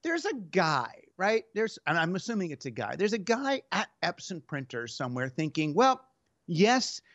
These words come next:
this means I'm gonna have to send s-, more kids into the mines in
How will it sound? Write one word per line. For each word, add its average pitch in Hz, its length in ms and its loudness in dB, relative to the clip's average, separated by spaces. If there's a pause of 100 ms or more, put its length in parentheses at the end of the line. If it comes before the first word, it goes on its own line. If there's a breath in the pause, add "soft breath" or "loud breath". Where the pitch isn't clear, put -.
(120)
this 269 220 -8
means 226 300 -2
I'm 214 120 0
gonna 196 220 0
have 180 240 -2
to 165 100 -8
send 170 380 0
s-, - 160 -10
more 165 240 4
kids 156 500 0
into 160 260 2
the 147 120 0
mines 147 520 2
in 139 220 -6